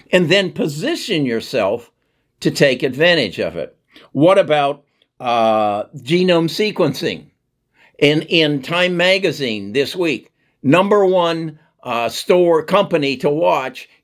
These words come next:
is Illumina. What is Illumina? Look in my portfolio, genome sequencing.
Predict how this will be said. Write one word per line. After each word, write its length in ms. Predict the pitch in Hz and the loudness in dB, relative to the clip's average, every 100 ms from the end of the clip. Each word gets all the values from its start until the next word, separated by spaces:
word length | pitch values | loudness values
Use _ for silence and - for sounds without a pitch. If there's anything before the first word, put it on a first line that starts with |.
| - | -2
is 440 | 143 143 139 131 - | 2 4 2 -4 0
Illumina. 600 | 156 165 185 170 123 76 _ | 2 2 0 -2 -4 -8 _
What 220 | 95 107 | -6 -4
is 140 | 117 156 | 0 2
Illumina? 540 | 165 208 208 135 - _ | 4 2 2 -2 -6 _
Look 220 | - 107 123 | -4 -2 -2
in 100 | 107 | -2
my 160 | 120 | -2
portfolio, 720 | 127 170 156 202 269 196 120 - | 2 0 2 2 4 2 0 -8
genome 440 | - 127 123 139 156 | -10 -4 -2 -2 -2
sequencing. 800 | 185 226 175 147 113 - 87 | -2 -2 0 -2 -2 -8 -10